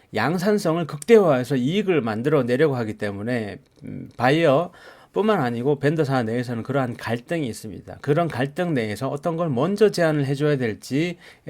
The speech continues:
대해서 제대로 순서를 찾지 못하는 경우, 케이스 이라고 할 수 있고요. 자, 세 번째는, 어,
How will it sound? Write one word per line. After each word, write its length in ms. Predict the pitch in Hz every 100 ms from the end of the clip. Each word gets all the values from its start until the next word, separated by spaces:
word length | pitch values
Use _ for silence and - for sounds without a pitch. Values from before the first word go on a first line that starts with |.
| 143
대해서 280 | 123 110 123
제대로 680 | 120 117 120 120 117 160 180 - -
순서를 320 | - 143 151
찾지 280 | 127 147 -
못하는 520 | 120 131 185 190 120
경우, 280 | 107 90 95 -
케이스 400 | 143 143 - -
이라고 540 | 131 147 143 110 104 123
할 100 | 104
수 160 | - 85
있고요. 320 | - 92 90 _ - - -
자, 140 | - 139
세 120 | 190
번째는, 720 | 240 254 165 139 185 220 226 _ - _ -
어, 540 | 131 131 127 120 113